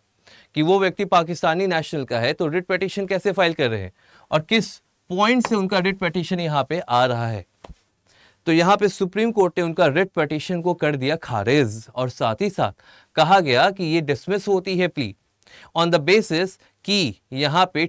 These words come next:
टेररिस्ट के लिए हम कोई भी एस्केप नहीं देते, उन्हें रेमिशन देते ही नहीं हैं। और जम्मू कश्मीर सरकार, जहाँ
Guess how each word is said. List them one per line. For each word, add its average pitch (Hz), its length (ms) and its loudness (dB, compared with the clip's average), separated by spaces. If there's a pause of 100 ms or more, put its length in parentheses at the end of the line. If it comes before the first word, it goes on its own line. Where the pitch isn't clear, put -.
टेररिस्ट 170 520 2
के 156 140 -2
लिए 127 180 -2
हम 147 200 -4
कोई 160 240 -2
भी 160 120 -4
एस्केप 165 480 -4
नहीं 135 140 -2
देते, 120 280 -4
उन्हें 135 280 -2
रेमिशन 139 480 -4
देते 117 300 -6
ही 143 120 -4
नहीं 110 200 -4
हैं। 95 120 -14 (480)
और 165 100 0
जम्मू 180 300 2
कश्मीर 208 360 -2
सरकार, 156 480 2
जहाँ 135 360 0